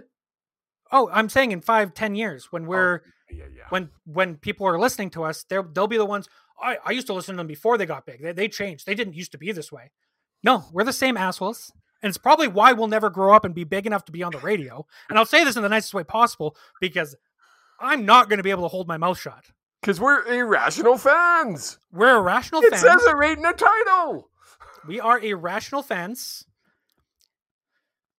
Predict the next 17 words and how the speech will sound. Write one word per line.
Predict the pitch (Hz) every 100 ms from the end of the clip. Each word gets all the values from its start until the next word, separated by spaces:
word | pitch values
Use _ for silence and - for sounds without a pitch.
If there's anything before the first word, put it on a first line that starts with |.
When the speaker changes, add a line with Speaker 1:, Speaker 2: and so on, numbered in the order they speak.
| _ _ _ _ _ _ _ _
Speaker 1:
And | 196
we | 240
almost | 339 349
got | 302 294
through | 285
the |
entire | 262 254
podcast | - 240 226 214 185 190
without | 190 190
me, | 196 190 180 175 _
me | 190 175 165
getting | 156 190 170
to | 147
this. | 139 -
But | - 180
it's | 180
a, | 180